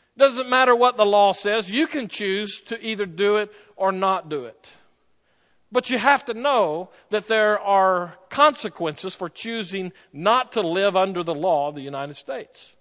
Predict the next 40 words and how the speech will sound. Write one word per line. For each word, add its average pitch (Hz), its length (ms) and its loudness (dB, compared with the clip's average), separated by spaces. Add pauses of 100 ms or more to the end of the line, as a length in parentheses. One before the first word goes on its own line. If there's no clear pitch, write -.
(300)
You 202 160 -8
can 220 140 -10
go 170 160 2
out 156 180 2
here 202 180 -2
and 165 120 -8
decide 175 420 -2
if 151 160 -10
you 131 120 -10
want 147 380 -6 (460)
to 160 100 -6
get 190 240 0
out 220 300 2
in 196 160 -4
your 233 140 -4
car, 180 420 0
get 180 240 0
on 240 140 0
the 202 80 0
highway, 170 580 2 (240)
and 180 140 -4
go 175 320 2 (140)
towards 226 440 0
Koontz. 226 720 -6 (640)
But 226 220 6
if 220 180 -4
you 277 220 0
decide 302 480 0
you 262 140 -4
don't 262 120 4
want 214 140 2
to 175 40 -4
stay 196 220 -2
on 170 200 -2
the 135 120 -2 (180)
left 220 320 2
side 160 280 0
of 147 60 -2
the 147 60 -4
road, 190 400 -2